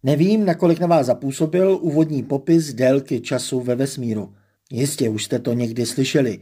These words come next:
nic nového pod sluncem, rozumím. Možná pak ale aspoň užasnete z následujícího data, vyplývajícího z nových čísel. Téměř polovina dnešního státního dluhu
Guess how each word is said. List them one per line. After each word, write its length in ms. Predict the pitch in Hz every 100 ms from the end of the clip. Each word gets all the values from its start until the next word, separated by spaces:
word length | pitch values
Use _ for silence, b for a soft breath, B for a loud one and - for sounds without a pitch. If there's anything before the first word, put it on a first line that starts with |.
| b
nic 240 | 110 117 -
nového 340 | 120 127 127
pod 200 | 127 135
sluncem, 440 | 165 156 151 110 113
rozumím. 440 | 135 170 127 - B B -
Možná 340 | 135 151 208
pak 220 | 226 233 -
ale 200 | 220 220
aspoň 380 | 208 - 202 -
užasnete 760 | 139 120 131 - 147 151 202
z 120 | 196 147
následujícího 840 | 131 131 143 143 160 160 180 143
data, 460 | 110 117 - 165 202 B B
vyplývajícího 1000 | - 156 156 208 202 196 170 - 180 170
z 80 | 170
nových 340 | 147 143 147 -
čísel. 500 | 135 127 120 101 - _ _ -
Téměř 600 | 160 156 156 139 - - _
polovina 640 | - 277 247 175 151 143 131
dnešního 640 | 127 139 139 165 151 156
státního 580 | - - 147 165 127 117
dluhu 440 | 127 139 165 196